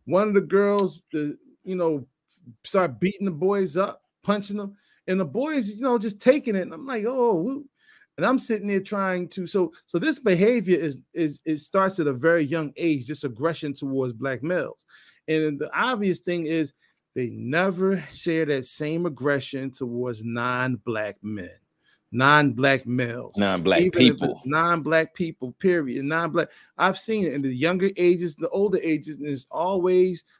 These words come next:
Speaker 1: it's like, it's, it's this boiling, this low-level boiling, those low, uh, level of boiling contempt for black men and,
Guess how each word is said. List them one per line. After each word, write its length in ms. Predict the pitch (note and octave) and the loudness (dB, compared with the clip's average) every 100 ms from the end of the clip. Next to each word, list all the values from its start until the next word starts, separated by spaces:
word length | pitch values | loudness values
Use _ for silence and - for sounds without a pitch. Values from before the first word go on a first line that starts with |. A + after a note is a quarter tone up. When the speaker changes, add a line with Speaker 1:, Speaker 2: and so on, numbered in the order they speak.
| - | -8
Speaker 1:
it's 160 | D3 | -2
like, 180 | F3+ E3 - | 2 2 0
it's, 160 | C#3 | -6
it's 280 | D3 D3 C3 _ _ | -2 -4 -6 _ _
this 180 | C#3 A#2+ | -4 -4
boiling, 500 | F#2+ C#3+ F3+ F3+ E3 | 2 6 6 4 -2
this 160 | C3 | -4
low-level 420 | A#2+ D#3 F#3+ F#3 E3 | 0 0 0 0 -2
boiling, 540 | A#2+ D#3+ F#3+ F#3+ F#3+ _ _ _ _ | 2 4 4 0 -4 _ _ _ _
those 260 | A2+ D3+ C#3+ | 0 0 0
low, 320 | C3 E3+ F3+ E3 | 2 4 4 2
uh, 540 | E3 D#3 D3+ C#3 - - | 2 4 4 0 -4 -2
level 300 | E3 D#3 C#3+ | 0 2 0
of 160 | A#2+ | 0
boiling 360 | C#3 D#3+ F3 F3 | 4 6 4 0
contempt 500 | F#3+ F3+ F#3 C#3+ - _ _ _ | -2 -2 0 -2 -4 _ _ _
for 160 | C#3 | -6
black 320 | A#2+ C#3 C3+ A#2+ | -2 0 0 -2
men 340 | E3 D3+ A2+ _ _ _ _ - | -2 -2 -6 _ _ _ _ -6
and, 480 | C#3+ C#3+ C#3 C3+ | -2 0 0 -2